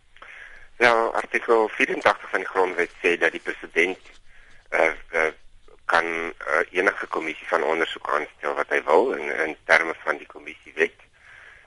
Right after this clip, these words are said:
Ehm, en dit is basies die president se prerogatief om so 'n kommissie aan te stel. Eh, so 'n kommissie is of-, natuurlik nie, eh, eh, we-, ehm, 'n hof nie en dit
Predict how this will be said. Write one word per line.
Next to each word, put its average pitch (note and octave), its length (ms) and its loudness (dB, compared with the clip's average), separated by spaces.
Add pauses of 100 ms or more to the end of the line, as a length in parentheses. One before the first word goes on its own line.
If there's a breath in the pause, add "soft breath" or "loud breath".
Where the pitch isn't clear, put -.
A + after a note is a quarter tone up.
Ehm, F2 420 4 (100)
en F2 440 -2
dit F2+ 160 -4
is G2 180 -4
basies - 380 2
die G#2 200 -4 (100)
president E2+ 500 -2
se - 80 -12
prerogatief - 680 0
om E2 120 2 (160)
so F#2 80 2
'n F2 80 2
kommissie D2+ 460 -4
aan D2 180 4
te - 180 -8
stel. A2+ 300 2 (560 soft breath)
Eh, F2 180 6 (100)
so G#2+ 60 -2
'n G#2 140 0
kommissie G2 320 2
is F2 80 -2
of-, - 260 -2
natuurlik E2+ 600 0
nie, F#2+ 380 2
eh, D#2 260 4 (520)
eh, D3+ 280 2 (220)
we-, - 160 6
ehm, D2 340 4
'n D2 160 0
hof - 200 6 (280)
nie F2+ 340 2
en D#2+ 220 0
dit D2 160 4